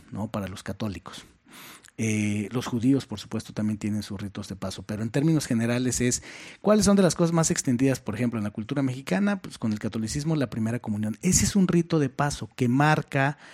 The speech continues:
eh, una tra-, una transición de un estado a otro. Hay tribus en las que cuando el niño cumple determinada edad, porque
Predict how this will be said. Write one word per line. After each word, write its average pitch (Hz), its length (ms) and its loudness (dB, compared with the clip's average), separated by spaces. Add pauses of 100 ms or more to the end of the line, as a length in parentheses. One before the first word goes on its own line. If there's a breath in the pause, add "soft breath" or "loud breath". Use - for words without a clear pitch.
(320 loud breath)
eh, 120 340 2
una 160 340 6
tra-, - 160 -6
una 143 260 2
transición 117 920 0
de 117 200 -2
un 139 200 6
estado 123 500 0
a 110 60 0
otro. 120 460 -4 (520 loud breath)
Hay 135 220 6
tribus 151 600 2
en 113 180 2
las 107 220 0
que 110 480 0
cuando 107 1040 -2
el 107 240 0
niño 156 340 8
cumple 127 480 0
determinada 107 640 0
edad, 123 340 2
porque 92 480 -8